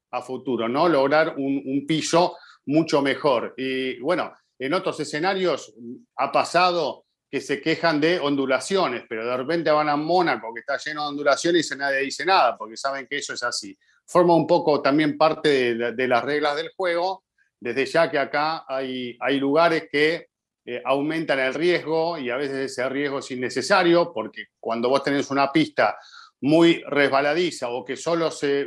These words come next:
marca una huella por donde van los autos y uno no puede hacer ninguna otra maniobra,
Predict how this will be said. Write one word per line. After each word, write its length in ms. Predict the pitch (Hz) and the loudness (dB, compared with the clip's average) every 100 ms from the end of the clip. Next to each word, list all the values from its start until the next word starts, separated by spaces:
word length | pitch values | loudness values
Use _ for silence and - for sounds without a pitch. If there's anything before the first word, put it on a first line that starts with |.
| 131 | -6
marca 440 | 131 160 165 156 151 | 0 2 2 2 4
una 340 | 170 165 147 | 4 2 0
huella 460 | 151 185 - 127 123 | 0 -2 -2 -6 -6
por 120 | 123 | -8
donde 220 | 131 135 | -6 -4
van 160 | 156 156 | -4 -4
los 180 | - | -4
autos 260 | 185 170 160 156 | -2 -4 -8 -16
y 60 | |
uno 80 | 147 | -10
no 160 | 143 - | -10 -2
puede 160 | 160 | 0
hacer 220 | 139 156 151 | 0 -2 0
ninguna 400 | 147 165 165 165 | 0 0 2 2
otra 200 | 160 151 | 0 -2
maniobra, 520 | 160 175 180 185 | 0 0 2 0